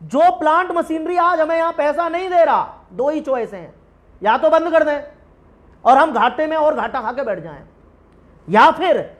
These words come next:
हम एक बेटर प्लेस, बेटर कंट्री चूज कर कर प्लांट और मशीनरी को वहां से ले जाकर दूसरी जगह शिफ्ट कर दें।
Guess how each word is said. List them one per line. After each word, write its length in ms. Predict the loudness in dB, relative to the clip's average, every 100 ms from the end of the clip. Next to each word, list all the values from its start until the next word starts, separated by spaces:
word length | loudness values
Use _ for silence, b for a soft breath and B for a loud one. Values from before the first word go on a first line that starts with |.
| _
हम 120 | -4
एक 120 | -4 -2
बेटर 420 | 2 2 4 2 2
प्लेस, 380 | 2 0 0 0
बेटर 380 | -2 0 0 0
कंट्री 360 | -4 -4 -8
चूज 220 | -8 -10
कर 180 | -6 -6
कर 220 | -4 -6 -6 -10 b b
प्लांट 340 | 0 2 4 4
और 140 | 4
मशीनरी 420 | 2 -4 -6 -6
को 180 | -2 0
वहां 200 | 0 -2 -4
से 120 | -6
ले 120 | -6
जाकर 240 | -6 -8
दूसरी 280 | -8 -10 -8
जगह 160 | -8 -8
शिफ्ट 460 | -8 -8 -8 -8
कर 180 | -10 -10
दें। 180 | -12 -18